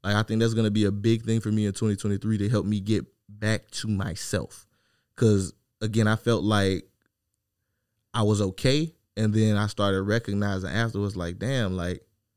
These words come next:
I've really built up this wall between myself and myself. And it's like, are you really showing up fully if you could do that?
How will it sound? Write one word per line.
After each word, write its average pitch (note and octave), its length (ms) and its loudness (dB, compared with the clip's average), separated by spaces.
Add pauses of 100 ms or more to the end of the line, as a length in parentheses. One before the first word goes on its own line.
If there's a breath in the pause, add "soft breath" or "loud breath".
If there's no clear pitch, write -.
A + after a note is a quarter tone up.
(1500)
I've D3 140 -8
really B2 260 4
built A2+ 280 2
up G#2+ 100 2
this G#2 160 -2
wall A2 380 4
between A2 520 0
myself G2+ 540 2
and G#2+ 120 2
myself. G#2 600 0 (540)
And A2 400 6
it's A#2 180 4
like, G#2 340 2 (1000)
are A2 100 0
you A#2+ 160 4
really B2 220 4
showing A2+ 400 4
up - 160 2
fully A2 480 -2 (420)
if G#2 140 -6
you G#2 100 0
could G#2 140 -6
do C3 100 2
that? E2 240 -6